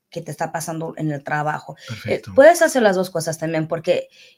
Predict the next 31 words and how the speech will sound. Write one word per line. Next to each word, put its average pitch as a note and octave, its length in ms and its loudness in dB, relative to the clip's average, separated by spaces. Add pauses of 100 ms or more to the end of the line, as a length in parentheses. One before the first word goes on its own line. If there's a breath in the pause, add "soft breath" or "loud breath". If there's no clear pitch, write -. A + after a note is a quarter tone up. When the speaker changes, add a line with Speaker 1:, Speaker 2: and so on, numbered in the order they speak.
(140)
Speaker 1:
cuando G#3+ 260 4
uno B3+ 220 8
ya B3 120 8
lleva A#3 200 4
un A3+ 120 2
caso, G3 480 0
el G3 140 2
diario G3+ 580 2
puede G#3 280 2
venir G3 540 -2
adentro E3+ 400 -4
del D#3 160 -4
caso E3+ 480 -2
y D3 80 -8
se - 120 0
Speaker 2:
Ujú. F3 60 4
Speaker 1:
usa F3+ 200 0
como D#3+ 200 -6
evidencia D#3 720 -4 (440)
Speaker 2:
Ok. - 140 -14 (300)
Speaker 1:
de F#3 80 2
lo F3 100 4
que F3 60 -6
estaba E3 300 2
pasando. E3 600 -2 (220 soft breath)
Pero G#3 140 6
siempre, B3 300 6
siempre, G#3+ 280 0
siempre F#3 220 0
es F3+ 80 0
mejor F3+ 400 4